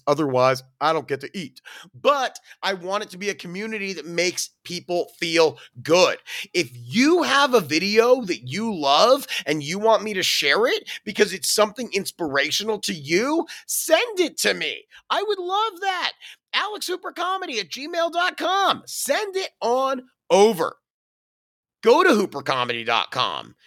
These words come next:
because, honestly, I got a lot of tour dates coming up, and I wanna see you guys. I really do. I wanna see you out there in the world because this was a difficult year for me, to say the least,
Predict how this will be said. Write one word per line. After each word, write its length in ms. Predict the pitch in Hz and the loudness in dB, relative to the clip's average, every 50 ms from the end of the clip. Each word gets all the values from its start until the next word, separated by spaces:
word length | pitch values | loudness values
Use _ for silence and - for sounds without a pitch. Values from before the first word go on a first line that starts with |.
| _ _ _ - | _ _ _ -10
because, 560 | 175 175 - 233 226 240 240 208 - - - _ _ _ _ _ _ _ _ - | -4 2 4 6 6 6 6 2 -2 -6 -10 _ _ _ _ _ _ _ _ 0
honestly, 600 | 170 214 254 311 339 - - 190 214 226 262 269 - _ _ _ _ - | 2 2 2 2 -2 -4 -2 0 0 0 0 -2 -10 _ _ _ _ -6
I 80 | - 180 | -6 -4
got 140 | 220 214 190 | -2 0 0
a 40 | |
lot 140 | 185 185 185 | 2 0 0
of 60 | 185 | -2
tour 160 | - 190 185 190 | -2 -4 -2 -2
dates 160 | 190 180 - | -2 -2 -4
coming 220 | - 180 180 190 | -4 -2 0 2
up, 240 | 214 220 208 _ _ _ _ _ - | 2 0 0 _ _ _ _ _ -6
and 120 | 151 151 | -4 -2
I 60 | 160 165 | -2 0
wanna 180 | 175 180 165 | -2 -4 -4
see 180 | 127 147 170 196 | -6 -8 -8 -6
you 80 | 190 | -6
guys. 420 | 156 147 127 117 110 101 - - - _ - | -4 -2 -2 -2 -2 -4 -6 -10 -10 _ -8
I 60 | 147 | -6
really 300 | 156 151 165 165 165 165 | -6 -4 -6 -6 -6 -6
do. 320 | 160 170 175 165 135 127 _ _ _ - | -6 -4 -4 -6 -6 -8 _ _ _ -8
I 60 | 147 | -8
wanna 180 | 156 160 156 | -6 -6 -6
see 160 | 131 - 160 165 | -8 -10 -12 -14
you 80 | 151 - - | -16 -8 -6
out 240 | 139 147 170 - _ | -4 -4 -4 -6 _
there 280 | - 135 131 123 - _ _ _ _ _ - | -8 -8 -8 -8 -10 _ _ _ _ _ -10
in 260 | 156 160 165 170 165 | -8 -8 -8 -6 -6
the 100 | 156 156 | -6 -6
world 480 | 135 127 135 135 123 90 - - - - _ _ _ _ _ _ _ - | -4 -2 -2 -2 -4 -6 -8 -12 -20 -20 _ _ _ _ _ _ _ -14
because 520 | 147 - 180 190 185 185 185 - - - _ _ _ _ _ _ | -6 -2 0 2 2 2 0 -2 -4 -8 _ _ _ _ _ _
this 260 | - 127 170 196 196 214 | -4 0 0 0 2 2
was 260 | 247 240 233 - - - | 2 2 2 0 2 2
a 380 | 165 170 165 160 143 131 131 _ _ _ _ _ _ _ _ _ _ 107 101 | 4 4 4 2 -2 -6 -10 _ _ _ _ _ _ _ _ _ _ _ _
difficult 500 | - 160 165 165 - 160 127 - - 123 | -2 -2 -2 -2 -4 -4 -2 -2 -2 -4
year 280 | 135 127 120 117 117 110 | -4 -6 -6 -4 -4 -6
for 160 | - - 127 | -8 -10 -10
me, 160 | 123 117 117 | -10 -8 -8
to 80 | 113 113 | -6 -6
say 240 | - - 117 113 117 | -4 -2 -2 -2 -2
the 100 | 101 107 | -4 -8
least, 560 | 101 101 98 113 139 - - - - - | -8 -8 -6 -6 -4 -4 -4 -6 -6 -8